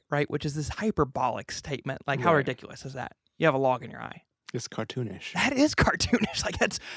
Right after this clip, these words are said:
Speaker 1: that's a joke. Like, you're laughing at Jesus when he's preaching that to you at the Sermon on the Mount. Like, everyone's kinda chuckling to themselves, like, "Oh, did you hear Jesus there?
Speaker 2: The
Speaker 1: Log
Speaker 2: audience
Speaker 1: in your eye."
Speaker 2: microphones are paying
Speaker 1: Yeah, <laughs> the audience
Speaker 2: <laughs>
Speaker 1: microphones are picking up the live. So, if you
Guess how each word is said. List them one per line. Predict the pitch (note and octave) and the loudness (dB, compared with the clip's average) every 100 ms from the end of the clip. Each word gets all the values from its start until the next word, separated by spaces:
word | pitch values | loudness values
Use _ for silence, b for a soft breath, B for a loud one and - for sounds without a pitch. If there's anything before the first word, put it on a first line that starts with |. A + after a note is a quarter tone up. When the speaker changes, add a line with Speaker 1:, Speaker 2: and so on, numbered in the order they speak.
| - | 0
Speaker 1:
that's | B3+ | 6
a | A#3 | 6
joke. | E3+ E3 A3+ D3+ - | 8 10 8 6 2
Like, | C3+ C#3 B B - | 2 2 B B 0
you're | F#3+ | 4
laughing | C#3+ F#3+ F#3+ D3 | 6 6 4 0
at | C#3+ | 2
Jesus | D3 C#3+ B2+ - | 2 2 0 -2
when | C#3 | -2
he's | C#3 | -2
preaching | - C#3+ C#3+ | 0 0 0
that | B2+ A#2+ | -2 -2
to | A#2+ | -6
you | B2+ | -6
at | B2+ | -8
the | - | -6
Sermon | - A#2 A2+ | -4 -4 -4
on | |
the | A2 | -6
Mount. | A#2+ - | -6 -4
Like, | B2+ D#3 | -2 2
everyone's | D#3 C#3 | 4 4
kinda | - C#3 | 0 -6
chuckling | - - - C#3 | 0 2 2 0
to | |
themselves, | C3 - - C#3+ | -2 -6 -6 -4
like, | C#3+ F3 | 2 4
"Oh, | |
did | E3 | 4
you | C#3 | 4
hear | C#3+ | 0
Jesus | C#3 C#3+ C#3 | 0 -2 0
there? | C#3+ | 2
Speaker 2:
The | C#3+ | 6
Speaker 1:
Log | C#3 | 8
Speaker 2:
audience | C#3 C#3+ C3 | 10 8 6
Speaker 1:
in | B2+ | 2
your | |
eye." | C3 | 2
Speaker 2:
microphones | C3+ C#3+ C3 C3 | 0 0 0 0
are | C3+ | -2
paying | - - F#3+ | -2 0 4
Speaker 1:
Yeah, | D#3+ - | 6 6
<laughs> | G#3 G#3+ | 6 6
the | A#3 G#3 | 6 8
audience | G#3+ G#3 - | 8 6 6
Speaker 2:
<laughs> | |
Speaker 1:
microphones | E3 D#3+ D#3 D3+ D#3 | 6 8 8 8 6
are | C3+ | 4
picking | D#3+ C#3 | 4 4
up | C3 | 2
the | C3 | 2
live. | C#3+ C#3 - B B B B B - | 2 2 -2 B B B B B 0
So, | - F#3+ F3+ - _ _ _ _ _ - | 6 8 8 4 _ _ _ _ _ 4
if | F#3+ - | 4 4
you | F#3 B3+ C#4 A#3+ F#3 | 2 6 6 4 2